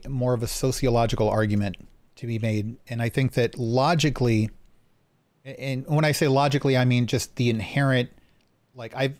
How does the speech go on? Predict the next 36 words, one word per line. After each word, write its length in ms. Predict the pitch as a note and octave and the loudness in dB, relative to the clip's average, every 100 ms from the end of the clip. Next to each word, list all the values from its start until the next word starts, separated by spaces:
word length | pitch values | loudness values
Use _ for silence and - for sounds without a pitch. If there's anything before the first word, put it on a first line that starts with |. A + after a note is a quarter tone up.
| _ - | _ -4
heard 180 | E3 | -2
people 240 | E3+ D#3+ D3 | 0 -2 0
say, 460 | D3 B2+ A#2+ A#2 - | 2 2 2 -2 -8
"There's 340 | C3 C3+ C3 | -4 -2 0
no 200 | C3+ C#3+ | 0 2
way 360 | C#3 C3+ B2+ B2 | 2 2 2 2
that 340 | A#2+ A#2 A2+ | 2 0 0
a 160 | - A2+ | -2 -6
straight 340 | - - C3 | -6 -2 -2
person 380 | C3 C3 - C3+ | 0 -2 -2 -4
can 220 | C3 A#2+ | -2 -2
play 260 | G#2+ A#2 A2+ | -2 -2 -2
a 60 | A2 | -2
gay 180 | G#2+ | -2
person 540 | G#2 G#2+ G2 G#2+ G#2+ G#2 _ _ _ _ - | -2 -6 -6 -8 -8 -12 _ _ _ _ -16
convincingly." 640 | A2 A2 G2+ F#2+ - - - _ _ - | -10 -8 -8 -8 -12 -16 -20 _ _ -14
And 140 | A2+ | -4
yet 260 | A#2+ A2+ - - _ B2 | -2 -2 -4 -20 _ -16
we've 180 | B2+ B2 | -12 -6
seen 160 | - B2+ | -2 -2
it 100 | B2+ | 0
done 160 | E3+ | 0
before. 400 | B2+ - F#2+ F#2 - - _ _ | 0 0 -2 -4 -10 -20 _ _
And 100 | A#2 | -6
then 80 | B2+ | -2
you 120 | B2+ | 2
have 180 | B2 A2 | 2 4
gay 160 | C#3 D3+ | 4 4
people 280 | B2+ A#2+ B2 | 4 4 4
who 80 | C3 | 4
have 100 | - | 4
played 200 | A#2+ - | 2 0
straight 320 | - D3+ - | 0 0 2
people, 340 | G#2+ A2 C#3 - _ _ _ _ B2 | 2 2 0 -4 _ _ _ _ -8
like, 240 | A2+ - | -8 -6
uh, 260 | A2+ G#2+ | -2 -2